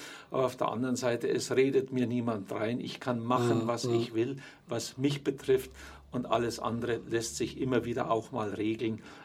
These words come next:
Speaker 1: Also ich bin zufrieden, so wie es ist. Und ich denke, da werde ich auch, mein, mich werden sie aus meiner Wohnung hoffentlich dann mit den Füßen voraus raustragen. Und mehr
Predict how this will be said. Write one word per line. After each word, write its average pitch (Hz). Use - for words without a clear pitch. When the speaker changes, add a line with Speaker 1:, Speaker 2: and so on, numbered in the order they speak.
Speaker 1:
Also 117
ich -
bin 120
zufrieden, 127
so 131
wie 117
es 98
ist. -
Und 127
ich 127
denke, 120
da 107
werde 107
ich -
auch, 107
mein, 110
mich 113
werden 117
sie 117
aus 101
meiner 110
Wohnung 117
hoffentlich 113
dann 113
mit 110
den 101
Füßen 123
voraus 107
raustragen. 110
Und 120
mehr 123